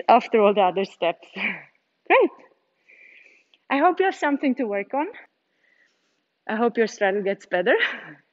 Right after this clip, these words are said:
Um, follow me on Instagram or Facebook, Extraordinary Fitness.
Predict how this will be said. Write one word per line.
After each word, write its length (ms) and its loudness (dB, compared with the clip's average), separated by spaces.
Um, 280 -6
follow 400 2
me 340 0
on 80 -8
Instagram 760 -2
or 140 -4
Facebook, 600 0
Extraordinary 640 -2
Fitness. 500 -4